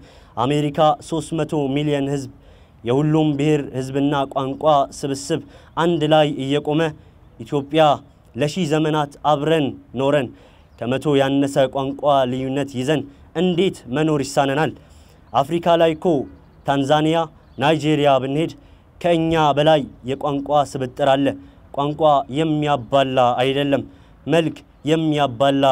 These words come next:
አይደለም። ይልቁን አንዱ ከአንዱ ተምሮ፣ አንዱ ከአንዱ ተቋድሶ፣ ጠንክሮ፣ በርትቶ እንዲኖር የሚያስችል ነውና ልባችን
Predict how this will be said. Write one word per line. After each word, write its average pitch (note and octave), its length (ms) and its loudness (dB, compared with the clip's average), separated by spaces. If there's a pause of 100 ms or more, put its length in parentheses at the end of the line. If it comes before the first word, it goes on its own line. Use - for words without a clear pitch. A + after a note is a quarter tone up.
(120)
አይደለም። C3+ 440 -2 (840)
ይልቁን C#3 320 0 (380)
አንዱ D#3+ 260 2 (120)
ከአንዱ D#3+ 320 0 (120)
ተምሮ፣ D3+ 280 2 (440)
አንዱ D3 260 0 (160)
ከአንዱ D3 360 -2 (160)
ተቋድሶ፣ C#3 440 0 (500)
ጠንክሮ፣ D3 420 0 (480)
በርትቶ E3+ 360 -2 (240)
እንዲኖር D3 540 -2
የሚያስችል C#3 720 0
ነውና B2 320 0 (500)
ልባችን C3 600 0